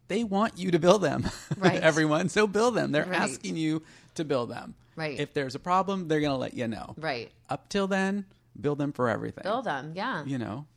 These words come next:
Speaker 1: Yeah. It's a
Speaker 2: Yeah,
Speaker 1: business.
Speaker 2: absolutely. It's a business.
Speaker 1: <laughs>
Speaker 2: And that's a hard, right? 'Cause it's a creative business, so it's, like, your passion, but it's a business.
Speaker 1: Right. Because we all have said it before. "I love this so much, I would do it for free
Speaker 2: Yeah.
Speaker 1: if I could."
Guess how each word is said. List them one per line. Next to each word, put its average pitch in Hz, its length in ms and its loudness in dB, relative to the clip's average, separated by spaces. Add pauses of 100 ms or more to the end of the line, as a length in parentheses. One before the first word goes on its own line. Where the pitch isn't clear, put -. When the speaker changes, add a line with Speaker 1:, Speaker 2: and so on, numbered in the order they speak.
(120)
Speaker 1:
Yeah. 143 300 -8 (180)
It's 165 100 -14
a - 40 -8
Speaker 2:
Yeah, 147 120 -6
Speaker 1:
business. 185 280 -4
Speaker 2:
absolutely. 190 360 -8
It's 165 140 -14
a 185 40 -12
business. 151 640 -8
Speaker 1:
<laughs> - 100 -12 (520)
Speaker 2:
And 254 140 0
that's 302 240 2
a 311 60 0
hard, 240 360 0
right? 185 280 -2
'Cause 208 180 -10
it's 202 160 -10
a 208 140 -2 (120)
creative 220 380 -4
business, 160 360 -8
so 170 120 -8
it's, 165 140 -14
like, 160 160 -12
your 156 80 -10
passion, 240 680 -6 (760)
but 185 180 -4
it's 202 180 -6
a 269 60 -4
business. 196 560 -10 (220)
Speaker 1:
Right. - 280 -2
Because 220 300 0
we 208 160 -2
all 175 260 2
have 165 140 -2
said 135 160 0
it 127 80 -2
before. 101 480 -8 (220)
"I 139 80 -2
love 151 180 -2
this 151 160 -6
so 143 80 -4
much, 135 220 -4
I 113 80 -2
would 113 100 -4
do 107 140 -2
it 101 80 -8
for 107 120 -6
free - 360 -12
Speaker 2:
Yeah. 165 180 -2
Speaker 1:
if 123 60 -2
I 113 80 2
could." 104 260 -6